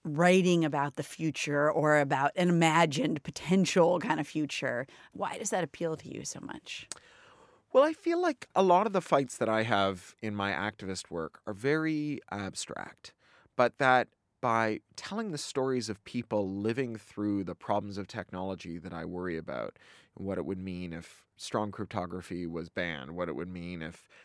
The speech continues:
Speaker 2: you know, our networks were primarily turned into surveillance tools instead of tools for, for helping us improve our lives, that I can take some of that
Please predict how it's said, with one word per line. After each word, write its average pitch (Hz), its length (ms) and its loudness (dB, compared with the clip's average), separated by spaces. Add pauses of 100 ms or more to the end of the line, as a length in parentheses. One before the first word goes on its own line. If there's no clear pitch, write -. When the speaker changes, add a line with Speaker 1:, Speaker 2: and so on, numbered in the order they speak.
(180)
Speaker 2:
you 110 80 -2
know, 98 140 0
our 92 160 -2
networks 95 540 -6
were 82 280 -4
primarily 95 640 0
turned 90 400 -8
into 87 220 -12
surveillance 90 540 -6
tools 82 440 -6
instead 85 340 -8
of 80 200 -10
tools 80 320 -8
for, 78 380 -12
for - 180 -12
helping 85 420 -8
us 82 320 -10
improve 90 400 -10
our 80 140 -6
lives, 78 420 -8 (380)
that 120 420 2
I 139 160 0
can 156 380 -6
take - 340 -4
some 143 200 -6
of 123 60 -6
that 110 200 0